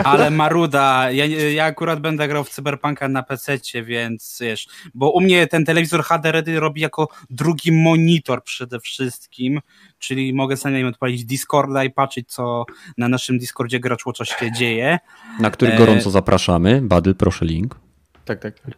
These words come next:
Speaker 1: <laughs> Więc wiesz, u mnie dlatego, u mnie H D Ready jest jako ten do konsoli, a do komputera mam normalny Full H D monitor, nie?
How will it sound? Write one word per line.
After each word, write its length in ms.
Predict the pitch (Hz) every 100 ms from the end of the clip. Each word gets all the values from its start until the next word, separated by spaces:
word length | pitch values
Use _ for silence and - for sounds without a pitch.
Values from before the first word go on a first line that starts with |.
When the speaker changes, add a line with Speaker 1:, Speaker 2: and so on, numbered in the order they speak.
| _ -
Speaker 1:
<laughs> 480 | - 151 170 120 131
Więc 400 | 139 147 147 135
wiesz, 420 | 151 135 131 -
u 100 | 165
mnie 520 | 170 165 165 160 160 151
dlatego, 800 | 147 160 - 185 156 156 139 135 123
u 20 |
mnie 180 | 147 147
H 180 | - 156
D 160 | 156
Ready 240 | 156 156 151
jest 320 | 147 151 -
jako 340 | 156 - 151
ten 280 | 139 156 147
do 120 | 151
konsoli, 720 | 151 156 139 170 151 165 226 - 220 170
a 240 | 123 135
do 220 | 143 156 156
komputera 680 | - 156 165 156 160 156
mam 480 | 156 147 147 147 147
normalny 560 | 147 143 143 139 139 139
Full 220 | - 135
H 200 | - 135
D 460 | 131 131 127 127 123
monitor, 540 | 123 120 107 107 104
nie? 200 | 104 117